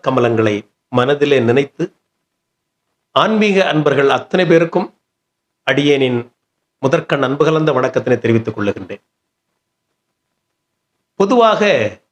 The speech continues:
இறை அவதாரங்கள் எப்படியெல்லாம் எந்தெந்த நே-, காலகட்டத்தில் எந்தெந்த நேரங்களில் அவதாரம் நிகழும்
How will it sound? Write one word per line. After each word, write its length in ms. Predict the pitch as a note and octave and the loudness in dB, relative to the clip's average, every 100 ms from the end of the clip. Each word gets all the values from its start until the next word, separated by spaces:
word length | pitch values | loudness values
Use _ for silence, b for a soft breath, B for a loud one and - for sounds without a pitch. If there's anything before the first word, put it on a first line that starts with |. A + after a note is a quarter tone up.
| _ _ _ _ _ _ _ _ _ _ | _ _ _ _ _ _ _ _ _ _
இறை 480 | C3 F#3 B3 C4+ C#4+ | 0 2 4 2 0
அவதாரங்கள் 960 | F3+ F3+ F#3 F3+ E3 D#3 E3+ A#2+ F#2 _ _ _ _ _ _ _ _ _ _ _ _ _ _ _ _ _ _ _ _ _ - D#3+ | 2 2 4 2 2 0 0 0 -4 _ _ _ _ _ _ _ _ _ _ _ _ _ _ _ _ _ _ _ _ _ -2 0
எப்படியெல்லாம் 880 | F3 C4+ B3+ A3+ G#3 G#3+ A#3 - - | 2 2 2 2 2 2 0 -6 0
எந்தெந்த 500 | E3 A3+ C4 B3 A3 | 0 4 2 2 2
நே-, 120 | G3+ | 0
காலகட்டத்தில் 680 | F3 G#3 F#3+ - D#3+ F#3+ G#3 | 0 0 -2 -2 -2 -2 2
எந்தெந்த 440 | F3+ G#3 A#3 A3 | 2 4 4 4
நேரங்களில் 760 | F#3+ F#3 F3+ F3+ G3 G#3 - _ _ _ _ _ _ _ _ _ _ _ _ - | 4 4 4 2 2 0 -6 _ _ _ _ _ _ _ _ _ _ _ _ -4
அவதாரம் 640 | D3 F#3+ G#3 A3 A3 F3+ | 0 2 4 4 2 2
நிகழும் 560 | E3 G3 G3 C4 - | 2 2 0 -2 -2